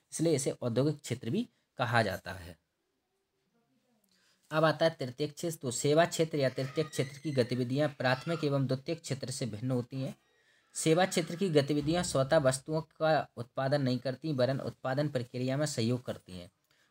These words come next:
उदाहरण, प्राथमिक और द्वितीयक क्षेत्रों द्वारा उत्पादित वस्तुओं को थोक एवं फुटकर बाजारों में बेचने के लिए रेल या ट्रक द्वारा परिवहन करने की आवश्यकता पड़ती है। उद्योगों से बने हुए माल को रखने के लिए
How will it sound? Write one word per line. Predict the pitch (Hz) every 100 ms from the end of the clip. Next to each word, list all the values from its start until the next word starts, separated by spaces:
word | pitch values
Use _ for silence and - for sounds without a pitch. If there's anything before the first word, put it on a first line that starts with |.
| -
उदाहरण, | 113 123 131 151
प्राथमिक | 151 - 123 123 131 - 143 160 -
और | 131
द्वितीयक | 113 110 147 143
क्षेत्रों | 127 117 139 127
द्वारा | 113 120
उत्पादित | 117 - 110 113 123
वस्तुओं | 107 - - 117
को | 147 143 -
थोक | 160 156
एवं | 151 156
फुटकर | 151 147 - 147
बाजारों | 117 117 117 135
में | 151 120
बेचने | 117 120 151 202 - _ _ _ _ -
के | 156
लिए | 139 147 185 -
रेल | 117 135 165
या | 165
ट्रक | 151 143 151
द्वारा | 127 117 131
परिवहन | 135 117 117 143
करने | 143 117 123
की | 127 120
आवश्यकता | 117 117 123 123
पड़ती | 123 104 - 139
है। | 104
उद्योगों | 101 120 139
से | 156 165
बने | 135 123
हुए | 127 131
माल | 123 113 110
को | -
रखने | 120 113 120 131
के | 120
लिए | 110 110 185